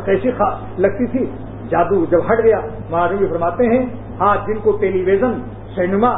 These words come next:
بے پردہ عورتوں کو دیکھنا، اپنی اور بیوی کو بے پردہ کرنا، نماز نہ پڑھنا اور جتنے گناہ ہیں اس کے، اس کو اچھا لگنا، خدا کی یاد میں دل گھبرانا اور ٹیلی ویژن کے پروگرام میں، ہاں، ہاں، ہاں، حجی نما،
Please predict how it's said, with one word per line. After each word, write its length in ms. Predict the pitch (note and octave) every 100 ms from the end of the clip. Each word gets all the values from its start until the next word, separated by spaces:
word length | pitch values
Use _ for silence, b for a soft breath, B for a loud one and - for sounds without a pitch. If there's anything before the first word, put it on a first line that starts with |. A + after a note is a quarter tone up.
| - - -
بے 120 | G3 G3+
پردہ 280 | G#3 G3
عورتوں 360 | G#3 G3 G3 G#3+
کو 160 | F#3+ F#3
دیکھنا، 340 | F#3 G#3+ B3 A3 - - -
اپنی 280 | - - G3+
اور 160 | F#3+ G3+
بیوی 300 | G#3 A3 A#3
کو 140 | G#3+
بے 160 | F#3+ G3
پردہ 260 | G3 G3 F#3+
کرنا، 360 | G#3 G#3+ C4 G#3 - - -
نماز 320 | F#3+ G#3 A3 F3+
نہ 80 | G3+
پڑھنا 440 | G3 F#3+ A3+ B3+ - - -
اور 140 | F#3 F#3+
جتنے 380 | A3 B3 D#4+ D4 B3
گناہ 320 | A#3+ A3+ F#3+
ہیں 140 | G#3
اس 160 | G3 A3+ -
کے، 160 | G#3 E3 E3+ F#3
اس 180 | G#3+ B3+
کو 200 | A3+ A3
اچھا 240 | F#3+ - G3
لگنا، 260 | F3+ A3+ G#3+ - - - -
خدا 240 | A3+ A3+
کی 160 | A3+ A3
یاد 200 | G3+ A3
میں 160 | A#3+ A#3
دل 160 | A3 F#3+ G3
گھبرانا 440 | F#3+ G3+ C#4 D4 - - -
اور 140 | G3+ G3+
ٹیلی 260 | G#3+ G3+ G3+
ویژن 340 | G#3 A#3+ D4+
کے 120 | -
پروگرام 580 | A#3+ A3 G#3 G3 G3 F#3+
میں، 80 | F#3
ہاں، 220 | E3+ F#3+
ہاں، 460 | F3+ F3 E3+ E3+ D#3
ہاں، 280 | D#3 E3+ E3
حجی 180 | F#3+
نما، 340 | G3+ F#3 F#3